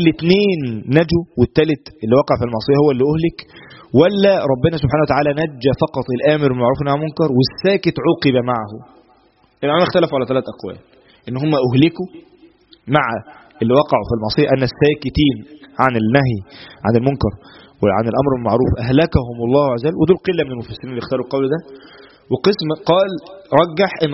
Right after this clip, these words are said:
ربنا نجاهم، ربنا نجاهم قولا واحدا. في بعض الآثار عن ابن عباس إنه كان بيرى أنهم هلكوا، وكان يبكي كلما قرأ هذه الآية، وكان سيدنا عباس كثير الانشغال بهذه الآية،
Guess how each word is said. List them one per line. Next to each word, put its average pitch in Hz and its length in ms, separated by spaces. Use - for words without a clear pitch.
ربنا 165 280
نجاهم، 135 440
ربنا 123 260
نجاهم 135 280
قولا 135 200
واحدا. 135 280
في 127 140
بعض 147 160
الآثار 120 260
عن 143 120
ابن 120 140
عباس 147 300
إنه 135 160
كان 156 100
بيرى 156 200
أنهم 143 300
هلكوا، 185 420
وكان 147 220
يبكي 151 320
كلما 147 220
قرأ 151 140
هذه 139 240
الآية، 156 300
وكان 180 260
سيدنا 185 240
عباس 180 200
كثير 190 360
الانشغال 143 560
بهذه 131 340
الآية، 101 220